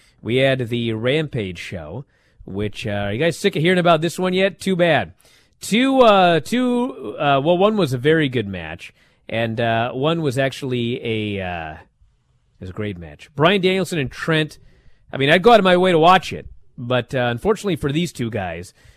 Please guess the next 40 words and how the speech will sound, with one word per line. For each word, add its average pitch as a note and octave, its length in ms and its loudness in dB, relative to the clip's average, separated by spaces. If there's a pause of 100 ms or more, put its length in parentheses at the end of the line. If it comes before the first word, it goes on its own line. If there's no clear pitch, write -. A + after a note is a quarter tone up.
(120)
they C3+ 200 2
were D3 180 2
on D3 140 0
the C3+ 120 -2
undercard. A#2 840 -2
Uh, G#2 260 -6
in E3+ 120 -2
fact, G3+ 220 2
every F#3+ 260 4
match B2 280 -2
on G2+ 120 -4
this E2+ 100 -12
show, F2 300 -10
like D#2+ 200 -14
Swerve G#3+ 400 4
and E3+ 160 0
Q G3 240 0
T F3+ 360 -2
for C#3+ 180 -8
five D#3 320 2
minutes D3 260 -2
was C3+ 160 -4
a C#3 60 -4
really C#3+ 160 0
good C#3+ 180 -2
match, C#3 460 -2
and F#2 160 -8 (680)
I C3 140 0
enjoyed, D#3 600 2
uh, D3 400 2
watching C#3+ 480 0
Red C#3 200 0
Velvet C#3 280 0
get C3 180 -2
booed C#3 240 0
against, B2 460 -6 (360)
uh, G#2 320 -4
Willow C#3+ 260 0
Nightingale, C3 520 -2
since A#2 220 -10